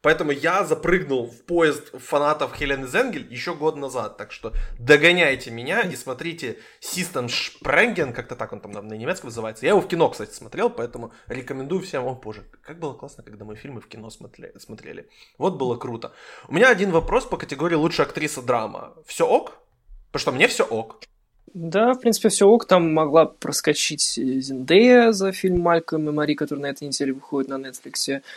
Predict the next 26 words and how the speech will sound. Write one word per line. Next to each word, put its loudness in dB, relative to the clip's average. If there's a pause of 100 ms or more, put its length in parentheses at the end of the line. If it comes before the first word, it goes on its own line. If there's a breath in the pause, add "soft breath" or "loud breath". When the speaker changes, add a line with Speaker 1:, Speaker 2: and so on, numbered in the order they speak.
(200 loud breath)
Speaker 2:
Но -6
посчитали, 0
что -4
ещё -6
не -4
доросла, 2
видимо, 2 (140)
девочка. -2 (340 loud breath)
Ну, -4
не 2
знаю, 4
возможно, -2
мы -4
на 0
«Оскаре» 4
её 8
увидим. 4
А -2
так, 2
Андра 4
Дэй, 6
да, 8
это 2
дебютантка, -2
которая -4
играет -4